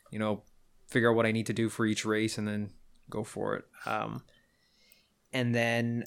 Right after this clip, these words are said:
I started a new game. I started Quantum Break.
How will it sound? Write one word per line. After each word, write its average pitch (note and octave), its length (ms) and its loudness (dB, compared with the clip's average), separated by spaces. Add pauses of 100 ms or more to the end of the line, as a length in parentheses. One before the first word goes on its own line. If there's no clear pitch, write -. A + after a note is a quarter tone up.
(140)
I B2+ 120 4
started F3+ 420 8
a F#3+ 80 10
new G3 160 8
game. F3 560 6 (1400)
I B2+ 220 8
started D3 640 6 (960)
Quantum G#2+ 400 0
Break. E3+ 360 2